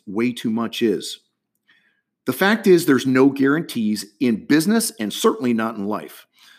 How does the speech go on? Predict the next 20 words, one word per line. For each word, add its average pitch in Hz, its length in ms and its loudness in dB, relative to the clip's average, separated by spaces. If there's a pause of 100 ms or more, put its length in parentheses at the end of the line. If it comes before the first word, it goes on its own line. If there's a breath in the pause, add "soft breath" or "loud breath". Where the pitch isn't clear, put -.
(180 soft breath)
You 117 160 -2
know, 110 60 -4
sometimes 208 420 2
you 208 40 2
gotta 202 160 2
bet 185 200 2
on 214 100 0
yourself - 380 -6
and 104 80 -6
you 110 40 -2
gotta 139 140 2
roll 165 220 4
the 165 80 -8
dice. - 440 -6 (920)
Sometimes 180 420 0
you 185 60 -6
just 214 160 -2
gotta 208 180 0
do 196 180 0
it. - 100 -8